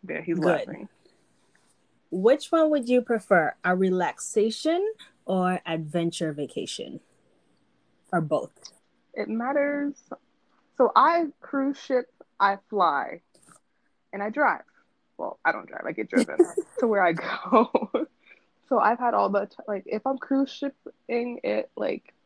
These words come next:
Speaker 1: we're gonna go to a port, we're gonna hang out, we're gonna relax on the boat. That's a relaxation trip for me. If we're flying to a different country, that is an adventure trip where I'm, like, going to find some stuff, going to see some stuff,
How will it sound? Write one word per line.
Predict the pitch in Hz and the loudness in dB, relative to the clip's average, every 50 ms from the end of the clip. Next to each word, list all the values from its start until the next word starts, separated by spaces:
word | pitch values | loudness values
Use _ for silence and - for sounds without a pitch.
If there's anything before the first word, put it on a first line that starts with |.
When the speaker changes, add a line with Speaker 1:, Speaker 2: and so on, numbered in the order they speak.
| _ _ _ | _ _ _
Speaker 1:
we're | - 202 | 0 0
gonna | 214 185 170 170 | 2 2 2 0
go | 170 170 | 0 0
to | 165 | 0
a | 156 143 | 0 -2
port, | - - 240 226 220 220 - - | -2 0 2 2 2 2 0 -2
we're | 208 175 139 | -2 -2 -2
gonna | 123 160 | -4 -4
hang | 165 160 165 185 | -4 -4 0 2
out, | 190 185 - - | 2 2 2 0
we're | 170 | 0
gonna | 151 143 | 0 0
relax | 127 104 76 62 - - 190 | 0 0 0 -2 -2 -2 -4
on | |
the | 175 151 | -6 -2
boat. | - 113 90 - - _ _ _ _ _ _ _ _ _ _ | -2 -2 -2 -4 -6 _ _ _ _ _ _ _ _ _ _
That's | - 302 302 - | -2 -2 -2 0
a | 285 | -2
relaxation | 269 262 240 226 233 - - 233 220 - 208 180 - - _ _ _ _ - | 0 2 0 0 0 0 0 0 0 0 -4 -6 -6 -8 _ _ _ _ -6
trip | - - - | -6 -6 -6
for | - - 107 | -6 -10 -8
me. | 104 76 78 - _ _ _ _ _ _ _ _ - | -8 -8 -10 -12 _ _ _ _ _ _ _ _ -10
If | 208 208 - | -4 -2 0
we're | 196 202 - | 0 -2 -2
flying | - 254 254 262 269 254 226 240 | -2 2 2 4 4 2 2 -2
to | - 220 | -2 -2
a | |
different | 185 190 180 - - | -2 -2 -4 -4 -4
country, | - - 196 196 190 185 - 135 - 85 - - _ _ _ _ _ _ _ _ _ _ _ - | -4 -4 -4 -4 -4 -4 -6 -6 -6 -8 -10 -14 _ _ _ _ _ _ _ _ _ _ _ -14
that | 196 185 165 170 170 160 - - | -8 -2 0 2 2 2 0 -2
is | 147 151 156 156 196 214 - _ _ _ _ _ - | -4 -4 -2 -2 -4 -6 -8 _ _ _ _ _ -2
an | 220 | 0
adventure | 226 214 - 311 320 311 - 185 | 0 2 0 0 0 0 -2 -4
trip | - - - - - - _ _ _ _ _ _ _ _ _ _ _ _ _ _ _ _ _ - | -4 -4 -8 -12 -12 -16 _ _ _ _ _ _ _ _ _ _ _ _ _ _ _ _ _ -4
where | 190 180 | -2 -2
I'm, | 175 175 | -2 0
like, | 180 175 - 180 | -2 -2 -2 -2
going | 170 170 139 - | -4 -4 -4 -4
to | 170 | -6
find | 185 - 170 185 208 - | -6 -4 -4 -4 -4 -6
some | - - | -10 -10
stuff, | - - 339 - - - - _ | -6 -4 -4 -4 -6 -10 -14 _
going | - - - - | -6 -6 -6 -6
to | 185 | -6
see | - - 302 311 | -4 -2 -2 -2
some | - 185 | -2 -4
stuff, | 175 - - - - | -10 -8 -8 -8 -8